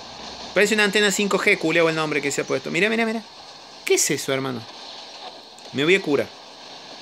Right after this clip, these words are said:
Me voy a lateral. Márcame la mira. Ay, Pixonic, por Dios. Por Dios, en serio, boludo. Yo sé que los altos rangos de,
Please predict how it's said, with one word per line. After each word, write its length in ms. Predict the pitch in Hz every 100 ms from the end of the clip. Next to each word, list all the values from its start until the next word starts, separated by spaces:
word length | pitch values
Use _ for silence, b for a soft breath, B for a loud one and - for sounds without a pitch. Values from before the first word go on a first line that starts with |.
| - - - - - - - - -
Me 120 | 135
voy 140 | 151 196
a 60 |
lateral. 300 | 185 160 151 147
Márcame 640 | 156 185 190 240 165 151
la 200 | 170 165
mira. 720 | 165 180 180 175 175 170 156 - - - -
Ay, 260 | 156 160 147
Pixonic, 560 | - 143 - 151 147 135
por 260 | 151 143
Dios. 320 | 139 143 139 127 - - - - -
Por 160 | 156
Dios, 140 | 151 151
en 60 |
serio, 380 | 135 156 151 120
boludo. 460 | 113 113 120 123 - - -
Yo 80 | 185
sé 140 | 190
que 180 | 175 135 - -
los 120 | 123
altos 300 | 143 147 131
rangos 340 | 135 143 135
de, 160 | 117 120